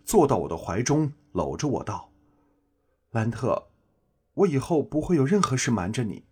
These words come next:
原谅我这唯一的一次吧。母亲她只能和你亲热一次，所以要等到我真能协助你对付巫帝的时候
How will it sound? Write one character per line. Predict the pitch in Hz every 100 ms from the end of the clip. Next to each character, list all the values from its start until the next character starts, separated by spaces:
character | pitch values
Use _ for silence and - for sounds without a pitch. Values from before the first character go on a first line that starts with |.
| _ _ _ _ -
原 | 107 117
谅 | 139
我 | 101
这 | 92 101
唯 | 101
一 | 165
的 | 147
一 | 98
次 | 110 -
吧。 | - - - _ _ _ _ _ _ _
母 | 127 117
亲 | 107 - 135 - _ _ -
她 | -
只 | - 113
能 | 131
和 | 160
你 | 156 92
亲 | - 196
热 | 175
一 | 92 87
次， | 123 - - - _ _ _ _ _ -
所 | - 165
以 | 147 113 - _
要 | - 165
等 | 117 92
到 | 131
我 | 113
真 | 101 165
能 | 147
协 | 151 123 131
助 | 156
你 | 113 87
对 | - 196 175
付 | - 139
巫 | 208
帝 | 220 165
的 | 104
时 | -
候 | 101 127 92